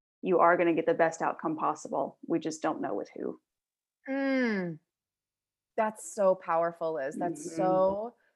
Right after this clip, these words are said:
Speaker 2: so powerful. Now, for those of us single ladies out there that are doing the work,
Speaker 1: Mm-hmm.
Speaker 2: when you are attracting a new partner,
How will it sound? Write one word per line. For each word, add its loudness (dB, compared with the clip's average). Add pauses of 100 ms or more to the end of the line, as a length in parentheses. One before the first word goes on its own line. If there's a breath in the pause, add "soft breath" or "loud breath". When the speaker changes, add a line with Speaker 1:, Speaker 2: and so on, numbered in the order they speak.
Speaker 2:
so 0
powerful. 2
Now, 2 (200)
for 4
those 4
of -2
us 0
single 0
ladies -2
out -6
there 2
that 0 (100)
are 4
doing -2
the -2
work, 0 (340)
Speaker 1:
Mm-hmm. -6 (800)
Speaker 2:
when 2
you -4
are 4
attracting 0
a -2
new 0
partner, -6